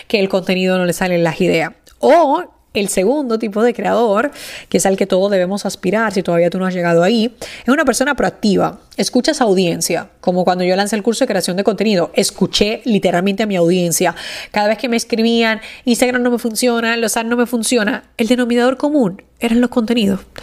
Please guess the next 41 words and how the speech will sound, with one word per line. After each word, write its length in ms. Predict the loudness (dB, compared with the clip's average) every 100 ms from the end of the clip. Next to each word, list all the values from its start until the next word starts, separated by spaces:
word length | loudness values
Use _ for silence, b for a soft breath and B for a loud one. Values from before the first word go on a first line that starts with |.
| B B B
Yo 180 | 2 4
hago 220 | 4 2
mentoring 480 | 0 -4 -2 -4 -2
de 80 | 0
cinco 320 | -2 -2 -2
mil 160 | 0 2
dólares, 340 | 2 0 -2
consultoría 560 | -4 -4 -2 0 2 2
de 80 |
doce 240 | 2 0 -2
mil 180 | -4 0
dólares 380 | 2 2 0 -2
y 60 |
me 140 | -2 0
toca 200 | 0 0
siempre 340 | 0 -2 0
trabajar 340 | 0 0 0
contenido. 560 | -2 -2 0 2 2 0 B B B 0
Y 100 | 0
el 100 | 2
cliente 320 | 0 0 0
viene 160 | -2
y 20 | 0
me 120 | 0
dice, 360 | 0 0 -2 B B B -2
"No, 220 | 0 2
no, 140 | 2 0
no, 240 | -2 -4
o 60 | -2
sea, 400 | 0 0 -2 B B B 0
de 120 | 2
verdad, 300 | 4 2 2
yo 320 | 0 0 0
vengo 260 | -2 -2 0
aquí, 360 | 0 2 2 0
saqué 280 | -4 -4 -2
la 100 | 0
mejor 220 | 2 2
estrategia 400 | 0 -2 0 2
de 80 | 2
funnel, 460 | 2 2 0 -2